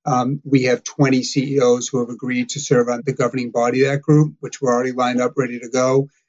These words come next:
And we also at P W C will contribute thirty people to that group to start it up right away.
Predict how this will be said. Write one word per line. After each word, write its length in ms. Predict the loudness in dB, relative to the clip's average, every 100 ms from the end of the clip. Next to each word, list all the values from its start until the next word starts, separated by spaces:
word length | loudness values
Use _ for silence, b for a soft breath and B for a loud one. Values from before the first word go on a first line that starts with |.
| _ _ -2
And 140 | 0
we 120 | 2
also 420 | 2 2 2 4 4
at 120 | 2
P 120 | 0
W 160 | -2 -2
C 160 | -2
will 160 | -2 -2
contribute 500 | -4 0 0 0 -8 _
thirty 320 | 4 4 2
people 500 | 0 2 2 0 -10 _ _ _ _
to 100 | -2
that 260 | 0 0 0
group 280 | -2 -2 -4
to 100 | -6
start 320 | -2 0 0
it 60 | -2
up 180 | -4 -6
right 80 | -8
away. 360 | -8 -10 -12